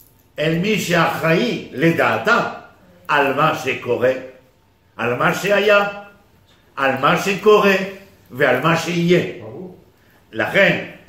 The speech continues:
Speaker 1: בואו, כף א', ותעל ותשכבהו על מיטה איש האלוהים ותסגור בעד, אה,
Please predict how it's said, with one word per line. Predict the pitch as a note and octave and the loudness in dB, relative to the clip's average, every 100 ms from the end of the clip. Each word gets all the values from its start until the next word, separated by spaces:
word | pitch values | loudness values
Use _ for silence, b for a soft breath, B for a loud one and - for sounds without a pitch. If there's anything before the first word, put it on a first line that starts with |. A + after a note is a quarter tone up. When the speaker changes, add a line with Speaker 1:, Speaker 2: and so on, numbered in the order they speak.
| - | -16
Speaker 1:
בואו, | - E3+ F3+ | -2 0 0
כף | D#3+ F3+ F#3 | 0 2 4
א', | F3 - - - - - B B | 4 2 -2 -14 -20 -20 B B
ותעל | C3+ D3+ G#3 G#3 | -2 2 2 4
ותשכבהו | F#3+ F#3 E3 F#3 E3+ G#3 | 2 0 -2 0 2 4
על | G3 | 4
מיטה | F3 E3+ F#3+ A3 | 2 0 0 2
איש | A3+ G3+ F#3 | 0 0 2
האלוהים | F3 D#3+ D3+ E3+ F#3+ D#3 | 2 4 4 2 2 -2
ותסגור | C#3+ D#3 C3 F#3 F#3+ | -2 -4 0 2 2
בעד, | D#3 D3+ D3+ D3 B B | 2 0 -2 -10 B B
אה, | D#3+ D#3 C#3+ B2+ | 4 6 4 2